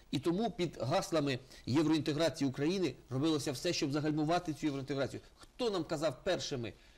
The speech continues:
що, що ми ще не готові в Європу, що в нас те, те, те, те, те не, не відповідає, е, рівню? Поляки.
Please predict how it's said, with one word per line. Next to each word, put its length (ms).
що, 320
що 200
ми 200
ще 260
не 100
готові 420
в 60
Європу, 420
що 160
в 60
нас 180
те, 200
те, 160
те, 140
те, 140
те 200
не, 220
не 100
відповідає, 720
е, 560
рівню? 360
Поляки. 580